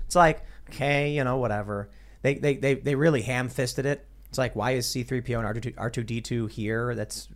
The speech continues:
Anakin built? See, that's weird. But fine, whatever. We all had a good laugh. We enjoyed it. Then they started making a whole bunch of weird garbage, and then the, the sequel movies were just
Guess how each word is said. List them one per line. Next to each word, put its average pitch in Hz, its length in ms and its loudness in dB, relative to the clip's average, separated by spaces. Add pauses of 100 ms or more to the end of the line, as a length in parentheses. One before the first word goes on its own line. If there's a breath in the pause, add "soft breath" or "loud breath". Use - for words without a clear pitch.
(260)
Anakin 127 460 -2
built? 113 280 -2
See, 131 80 -6
that's 107 260 -8
weird. 85 300 -12 (460 soft breath)
But 214 160 10
fine, 208 300 10
whatever. 170 340 8
We 147 100 4
all 143 80 6
had 143 100 4
a 131 40 -4
good 131 140 2
laugh. 117 200 4
We 123 100 -2
enjoyed 104 340 0
it. - 120 -6 (300 soft breath)
Then 185 100 8
they 233 60 10
started 233 220 6
making 175 240 6
a 135 40 6
whole 147 180 8
bunch 160 200 6
of 120 160 4
weird 135 340 4
garbage, 123 640 2
and 123 140 -4
then 120 160 -2
the, 104 80 -2
the 113 180 -6
sequel 147 460 2
movies 123 540 2
were 113 160 -2
just 110 360 -2